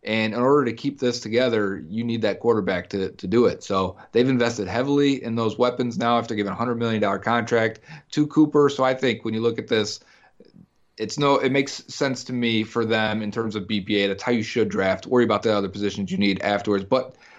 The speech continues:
the thing I like about this, really the, the kickoff the second half of round one, there's four guys here that I did not want at thirty-three, and that's A J Terrell, Austin Jackson, Damon Arnett, and Kayvon Chaisson. And so f-, to see them go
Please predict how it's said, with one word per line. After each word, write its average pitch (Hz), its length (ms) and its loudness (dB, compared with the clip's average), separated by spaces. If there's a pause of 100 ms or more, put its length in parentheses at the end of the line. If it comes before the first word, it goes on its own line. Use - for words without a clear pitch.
(120)
the 107 80 -8
thing 220 180 2
I 196 60 4
like 131 240 2
about 127 260 -2
this, 131 220 -4 (380)
really 131 280 0
the, 113 400 0
the 107 100 -6
kickoff 127 380 -2
the 113 60 -14
second 120 280 -2
half 117 280 -4
of 107 260 -6
round 113 460 0
one, 120 460 0 (260)
there's 156 160 -2
four 156 240 4
guys 123 300 0
here 113 140 -2
that 98 140 -4
I 98 140 -2
did 107 140 -6
not 98 240 -4
want 95 260 -6
at - 140 -12
thirty-three, 92 500 -2
and 90 80 0
that's 92 180 -2
A 120 140 4
J 117 180 4
Terrell, 101 480 2 (200)
Austin 113 380 0
Jackson, 101 480 -2
Damon 110 280 2
Arnett, 98 400 0
and 104 100 -8
Kayvon 95 380 0
Chaisson. 101 500 0 (480)
And 113 320 2
so 123 200 4
f-, 117 160 -8
to - 80 -12
see 190 160 2
them 190 240 0
go 123 560 2